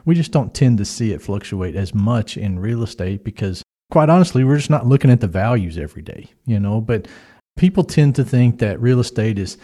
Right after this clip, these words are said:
amazing and it's gonna do better than anything else and all of this stuff, and they forget about the, you know, the,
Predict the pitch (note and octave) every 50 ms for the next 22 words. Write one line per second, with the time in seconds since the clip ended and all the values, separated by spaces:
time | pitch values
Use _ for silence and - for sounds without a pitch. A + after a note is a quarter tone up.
0 | - - - - - _ - C3+ D3+ D#3+ D#3+ E3 D#3+ D3+ C3 D3+ D#3 D3+ C#3+ B2+
1 | A#2+ B2+ B2 - - D3 C3+ C3 B2 C3+ B2+ A#2+ C3 B2+ A#2+ A2+ G#2 G2+ A#2 C#3+
2 | D#3 D3 - B2+ A#2+ A#2 A2 A2 A2 A2 G#2 - - F#2+ F2+ F2 A#2 C3+ D#3 E3
3 | D3+ A#2+ G2+ G2+ G#2 - - - - C#3 C#3+ D#3 D#3+ D3+ - - A#2 A#2 A#2 A2+
4 | A2+ - - A#2+ A2+ A2 - E3 F#3 G#3 G3 D3 A2 A2 A2+ A#2 A2+ A2 - -
5 | - G#2+ G2+ F#2+ - - - - _ _ _ _ _ _ _ - C#3 B2 G2+ G#2
6 | G2 F#2+ G#2+ G2+ G2